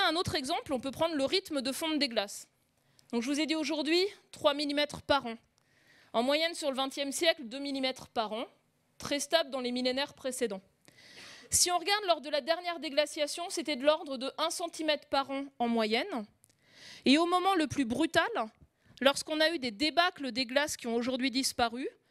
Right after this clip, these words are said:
on atteignait quatre centimètres par an de montée brutale du niveau des mers. Je vous montre une étude parue par Nature de deux scientifiques américains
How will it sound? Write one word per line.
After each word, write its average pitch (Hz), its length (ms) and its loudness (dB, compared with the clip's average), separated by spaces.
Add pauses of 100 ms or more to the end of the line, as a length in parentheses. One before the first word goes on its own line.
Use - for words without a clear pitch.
(240)
on 262 160 2
atteignait 320 480 0 (180)
quatre - 320 0
centimètres - 800 -4
par 240 220 -2
an 190 80 -10 (840)
de 226 80 4
montée 277 340 2
brutale 277 460 0
du 247 100 -8
niveau 254 240 -2
des 226 140 0
mers. 185 280 -6 (840)
Je - 80 -2
vous 285 80 2
montre 392 260 2
une 339 80 2
étude 359 280 -2
parue 311 260 -2
par 254 180 -2
Nature 320 460 -2
de 254 120 -4
deux 285 140 -4
scientifiques 311 520 -2
américains 277 560 0